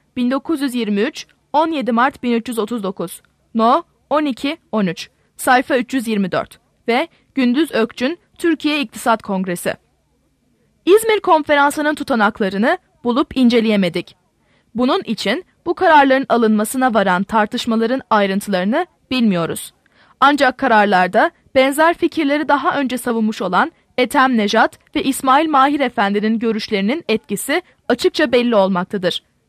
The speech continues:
Kararların özellikle altıncı maddesi yeni Türkiye'nin eğitimi için köklü bir değişiklik istemektedir.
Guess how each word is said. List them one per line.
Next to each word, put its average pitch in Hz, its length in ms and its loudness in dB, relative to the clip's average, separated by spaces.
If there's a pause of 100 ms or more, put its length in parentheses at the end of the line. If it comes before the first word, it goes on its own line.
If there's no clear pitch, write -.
(460)
Kararların 294 640 4
özellikle 285 560 4
altıncı 277 480 2
maddesi 220 560 -2 (300)
yeni 277 200 0
Türkiye'nin 311 540 0
eğitimi 233 400 -2
için 254 340 -4 (220)
köklü 277 340 0
bir 311 180 0
değişiklik 254 500 -4
istemektedir. 190 760 -4